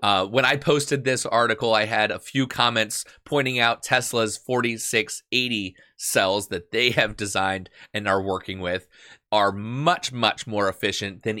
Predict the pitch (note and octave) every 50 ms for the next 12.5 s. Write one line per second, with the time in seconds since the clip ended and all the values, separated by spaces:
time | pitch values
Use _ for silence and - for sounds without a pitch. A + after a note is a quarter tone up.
0 | - - B2 A#2+ A2+ A2+ A2 A2 G2 G#2 G#2+ G#2 G2+ - - - - _ - -
1 | D3 E3+ F3 - C#3+ B2 - - - G#2+ G#2 G#2 - - - A#2 G#2 G2 G2 F#2+
2 | - G2+ F#2 - F#2+ F#2 F#2 - - - - G2+ G2 G2 F#2+ F#2 - - G2 F2+
3 | - - F#2 F#2 F2+ F#2 F2 F2 - - F#2+ F2+ F2+ F2 - - - - - -
4 | _ _ - A#2 G#2+ F#2+ - G#2+ G#2+ G#2+ G2+ F#2+ - - G#2+ G2 F#2 F#2+ - -
5 | - B2+ A2 A2+ - A2+ G#2+ G2 - - G#2+ G2+ F#2+ F#2 F2+ - _ _ - -
6 | - - - - - B2 A2 G#2 - - G#2+ G#2+ G2+ F#2+ G2+ G#2+ B2 D3 D3+ A2+
7 | D2+ - - - - _ _ - - - - - - - - - - - C#3 B2+
8 | B2 A#2+ A2+ - _ _ _ _ - - - - F#3+ F3+ F#3 F3+ F3 B2 C3+ B2+
9 | - - - B2 C3 C3+ C3 B2 C3+ D#3+ F#3+ G#3 A3 A3+ - - - D3 B2+ A#2
10 | G#2 G2+ G2 G2 G#2 A2 G#2+ A2 G#2+ G#2+ G#2+ A2+ C3 C#3 D3+ C#3+ - - - B2+
11 | A#2+ - - A#2+ B2 A2+ A2+ A#2 A2+ G#2+ G2+ G#2 A2 G#2 G#2+ G#2+ - - G2+ G2
12 | A2 C3 D3 D3+ - - F#2+ F2 F2 F2+